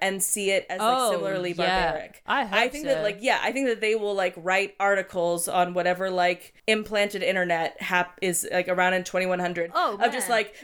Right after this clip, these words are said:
Speaker 1: and people in the
Speaker 2: Plastic
Speaker 1: nineteen nineties
Speaker 2: surgery.
Speaker 1: used to starve themselves.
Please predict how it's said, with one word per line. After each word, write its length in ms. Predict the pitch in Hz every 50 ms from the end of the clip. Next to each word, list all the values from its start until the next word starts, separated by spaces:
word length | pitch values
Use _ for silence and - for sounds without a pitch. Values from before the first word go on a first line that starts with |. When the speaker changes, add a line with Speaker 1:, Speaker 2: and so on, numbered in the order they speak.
| - _ -
Speaker 1:
and 220 | 202 196 180 170
people 580 | - - - 247 285 - - 156 156 147 - -
in 160 | - 175 180 175
the 80 | 165
Speaker 2:
Plastic 340 | - 339 359 381 - 427 -
Speaker 1:
nineteen 180 | 202 - - 440
nineties 520 | 494 - 254 285 247 180 175 175 175 170
Speaker 2:
surgery. 100 | - 180
Speaker 1:
used 160 | 180 175 -
to 120 | - - 180
starve 800 | - - - - - - - 180 185 262 320 294 220 175 165 160
themselves. 880 | 156 160 156 156 151 - - 156 156 151 123 156 165 156 160 170 - -